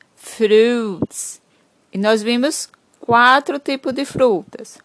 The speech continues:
Quais foram elas? Apple,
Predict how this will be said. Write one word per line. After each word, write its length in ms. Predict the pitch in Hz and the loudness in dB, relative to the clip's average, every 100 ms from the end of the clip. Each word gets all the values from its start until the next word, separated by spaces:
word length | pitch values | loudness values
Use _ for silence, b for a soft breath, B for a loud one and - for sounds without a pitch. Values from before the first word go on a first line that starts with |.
| - | -2
Quais 280 | 185 - | 0 0
foram 380 | - 247 233 214 | -2 0 0 0
elas? 640 | 185 185 233 440 - - - _ _ _ _ _ _ _ _ _ _ _ _ _ _ - | 0 0 -2 -2 -6 -14 -18 _ _ _ _ _ _ _ _ _ _ _ _ _ _ -10
Apple, 880 | 175 165 156 - - 220 262 480 | -6 -6 -6 -6 0 4 4 2